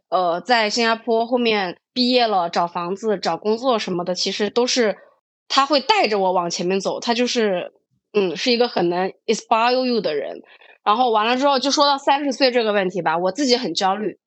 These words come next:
然后他在我前面到了三十岁，这个事情因为我自己的过分在意，所以我对他的这个生日也很过分在意。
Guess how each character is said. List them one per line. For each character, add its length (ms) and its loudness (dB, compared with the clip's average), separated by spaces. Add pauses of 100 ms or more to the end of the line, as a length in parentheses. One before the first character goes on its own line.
(120)
然 100 2
后 80 0
他 200 0
在 100 4
我 140 0
前 240 -4
面 120 0
到 160 2
了 60 -4
三 220 -2
十 100 -8
岁， 240 -4 (240)
这 120 2
个 80 2
事 140 2
情 200 0
因 80 2
为 60 2
我 200 0
自 200 -4
己 100 -2
的 100 -6
过 200 2
分 200 -2
在 160 2
意， 80 -2
所 180 0
以 40 4
我 160 -2
对 120 2
他 220 0
的 100 2
这 140 2
个 80 0
生 160 0
日 80 2
也 220 2
很 200 -2
过 160 0
分 200 -2
在 180 -2
意。 240 -10